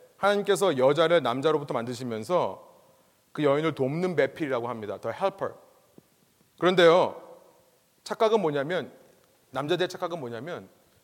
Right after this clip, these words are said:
여인들이 남자를 돕기 위해 존재하는 거라고 생각하는 것이 착각이라는 거예요. 여러분, 많은 경우 성폭력 혹은 성적인 음란함, 제가 아까 말씀드렸지만 사십 대 남성들이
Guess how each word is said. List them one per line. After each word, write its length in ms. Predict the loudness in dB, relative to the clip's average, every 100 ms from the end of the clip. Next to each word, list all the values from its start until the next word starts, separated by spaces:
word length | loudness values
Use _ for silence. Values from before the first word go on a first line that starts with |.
| _
여인들이 680 | 0 0 0 -2 -4 -4 -6
남자를 640 | -6 -4 -2 0 0 -2 -4
돕기 640 | -4 -4 -6 -12 -10 -10
위해 200 | -4 -4
존재하는 640 | -4 -8 -8 -4 -4 -4 -6
거라고 260 | -4 -4
생각하는 320 | -8 -10 -10
것이 180 | -12 -12
착각이라는 460 | -10 -10 -8 -8 -10
거예요. 160 | -16 -18 _ _ _ _ _ _ _ _ _ _ _ _ _ _ _ _ _ _ _ _ _ _ _ _ _ _ 4
여러분, 180 | 6
많은 340 | 6 6 4 4
경우 280 | 4 4 2
성폭력 800 | 0 -2 0 0 2 0 -2 -12 -20 _ _ _ _ _ _ _ 0
혹은 180 | 2
성적인 640 | 0 2 0 4 4 4 2
음란함, 520 | 2 4 4 4 2
제가 140 | 2 2
아까 120 | 4
말씀드렸지만 480 | 0 2 -2 -2 -4
사십 520 | 2 4 4 -2 4
대 160 | 6 6
남성들이 760 | 2 0 0 2 0 0 -6